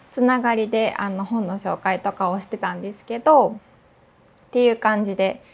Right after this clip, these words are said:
まあ、本屋さんじゃないのですごく僭越ながらっていう感じなんですけど、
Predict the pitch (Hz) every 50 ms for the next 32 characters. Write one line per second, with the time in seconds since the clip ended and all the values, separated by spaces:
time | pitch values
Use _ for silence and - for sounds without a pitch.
0 | - - _ _ _ _ _ - 220 226 180 277 294 277 262 247 247 240 214 202
1 | 180 190 185 202 208 214 202 196 190 - - 185 - - 220 220 214 - 196 208
2 | - 269 240 240 240 247 247 240 247 247 240 240 247 254 247 196 180 - - -
3 | - - 202 190 190 196 240 247 226 226 233 240 240 247 240 208 - - 226 -
4 | - - - 233 202 196 180 - -